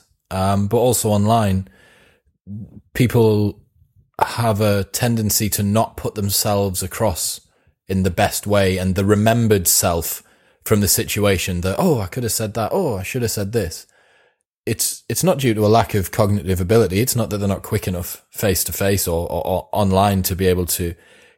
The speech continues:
get this information out. There just seems to be, I would, is it nervousness? Is it, um, is it a, a lack of experience or a lack of, um, preparedness to be truthful or vulnerable online? I, I, I'm not really too sure.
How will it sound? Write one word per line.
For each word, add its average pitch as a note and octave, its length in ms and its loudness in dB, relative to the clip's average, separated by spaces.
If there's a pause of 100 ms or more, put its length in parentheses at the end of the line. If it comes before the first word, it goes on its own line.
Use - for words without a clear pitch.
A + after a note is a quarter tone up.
get - 180 0
this E2+ 160 0
information G2 520 0
out. G#2 220 2
There G2 100 -2
just G#2+ 180 0
seems A2 380 0
to G#2 100 -4
be, G2 260 -2
I G#2+ 220 -6
would, A2+ 300 -2
is F#2+ 140 -2
it F2+ 100 -4
nervousness? D3+ 800 0
Is G2 180 0
it, - 240 -2 (400)
um, F#2+ 600 -2 (240)
is G2 100 -6
it G#2+ 80 -2
a, G2 300 -6
a - 20 0
lack G#2+ 260 0
of G#2 80 -6
experience B2 760 0
or G2 160 2
a G2 80 0
lack G#2 260 0
of, G2 340 -6 (540)
um, F#2 400 -4
preparedness G2+ 680 -4
to - 100 -6
be F#2+ 420 -4 (460)
truthful A#2+ 480 0
or F2 120 4
vulnerable A#2 400 2
online? A2 400 2
I, G#2 160 -2 (100)
I, F#2 240 -10
I'm A#2 60 -4
not B2 120 -2
really G#2+ 200 0
too G#2 180 -4
sure. E2+ 380 -2